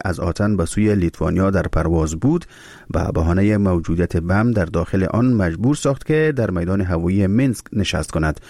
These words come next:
سپس یک تن از مسافران طیاره و خبرنگار مخالفین به نام رامان پراتاسوویچ را بازداشت کردند.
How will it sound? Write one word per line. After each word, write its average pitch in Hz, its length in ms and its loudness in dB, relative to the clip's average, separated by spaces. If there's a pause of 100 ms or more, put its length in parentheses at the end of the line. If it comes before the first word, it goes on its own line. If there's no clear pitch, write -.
(340)
سپس - 440 0
یک 92 180 -2
تن 104 140 0
از 95 160 0
مسافران 90 560 0
طیاره 85 440 0
و 131 320 2
خبرنگار 98 840 0
مخالفین 90 580 0
به 95 80 2
نام 101 200 2
رامان 104 600 2
پراتاسوویچ 117 1120 0
را 85 180 -2 (460)
بازداشت 80 500 0
کردند. 73 360 -2